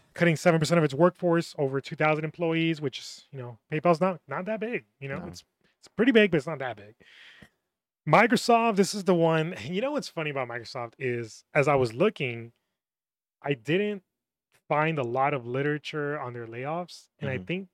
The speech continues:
Speaker 1: they don't wanna be as transparent. So what I was able to find was that Microsoft is going to lay off ten thousand employees. Um, b-, doesn't say when, doesn't say, like, if that's, like,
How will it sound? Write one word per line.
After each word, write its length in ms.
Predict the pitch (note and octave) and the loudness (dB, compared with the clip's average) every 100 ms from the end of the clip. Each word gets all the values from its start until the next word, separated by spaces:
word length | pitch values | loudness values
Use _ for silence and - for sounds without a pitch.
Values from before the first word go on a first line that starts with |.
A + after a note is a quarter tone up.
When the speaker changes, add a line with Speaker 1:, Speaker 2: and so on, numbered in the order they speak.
| _ _ | _ _
Speaker 1:
they 240 | D3+ C#3+ C#3+ - | -2 -2 -4 -6
don't 200 | C#3+ C#3 | -6 -4
wanna 200 | C3+ C3 | -6 -6
be 100 | B2 | -8
as 100 | A#2 | -8
transparent. 520 | - B2 - A2+ G2+ _ _ _ _ _ _ _ _ _ _ | -12 -14 -14 -20 -20 _ _ _ _ _ _ _ _ _ _
So 280 | - D#3 C3+ | -2 4 6
what 140 | C3 | 6
I 60 | E3+ | 6
was 100 | G3 | 6
able 120 | F3 | 4
to 60 | D3+ | 4
find 300 | D#3 C#3+ C#3+ | 2 2 0
was 80 | C3 | -2
that 140 | B2+ C#3+ | -4 -8
Microsoft 1080 | B2+ C3 D#3 F3 - D#3+ C#3 C3+ C3 C3 - - | -4 2 2 2 -2 0 2 2 0 -2 -8 2
is 240 | G3+ A#3+ | 4 4
going 360 | - F#3 F#3+ E3+ | 4 4 4 0
to 520 | - G3 C3+ A2+ C#3 _ _ _ | -4 -4 -2 -4 -8 _ _ _
lay 140 | C#3 B2+ | -4 -2
off 200 | A#2 A#2+ | -2 -6
ten 200 | - B2 | -12 -14
thousand 280 | A#2+ A2 G#2+ | -12 -12 -12
employees. 920 | G#2 - G3 B3+ D3 A#2+ D#3+ F#3+ - _ _ _ _ _ _ _ _ _ _ _ _ _ _ _ _ - | -16 -4 0 0 0 -4 -12 -14 -20 _ _ _ _ _ _ _ _ _ _ _ _ _ _ _ _ 2
Um, 600 | D3+ D3 D3 C#3+ C#3 C#3+ - _ _ _ - | 4 6 4 0 -2 -8 -14 _ _ _ -18
b-, 100 | C3 _ | -16 _
doesn't 220 | E3 G3 | 6 6
say 140 | A#3+ G#3 | 6 4
when, 560 | B2+ D#3+ F#3 F#3 F#3 | 4 0 0 -2 -2
doesn't 220 | D#3+ D#3+ | -4 -4
say, 200 | D#3+ E3 | -4 -2
like, 380 | D3+ C#3+ C3+ - _ - | -2 -2 -6 -12 _ -4
if 240 | D#3+ C#3 | -2 -2
that's, 640 | - C3 C3 - - - - | -2 -2 -2 -8 -16 -16 -12
like, 460 | C#3+ B2+ A#2+ A#2 | -8 -8 -8 -14